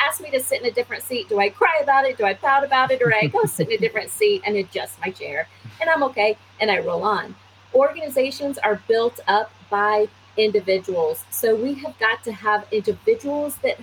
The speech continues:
have these competencies in order for the organization to have these competencies. And if the, the leader,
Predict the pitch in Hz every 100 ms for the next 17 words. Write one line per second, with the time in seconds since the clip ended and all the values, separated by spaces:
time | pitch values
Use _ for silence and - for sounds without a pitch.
0 | 254 247 240 247 - 254 233 233 240 -
1 | 240 - 214 208 214 220 220 - 202 196
2 | 202 190 - - 226 208 208 196 208 208
3 | - 180 185 175 185 - 196 175 - 175
4 | 170 165 160 - - - - 208 196 247
5 | 247 - 233 220 208 - - 202 196 202
6 | 269 359 214 175 262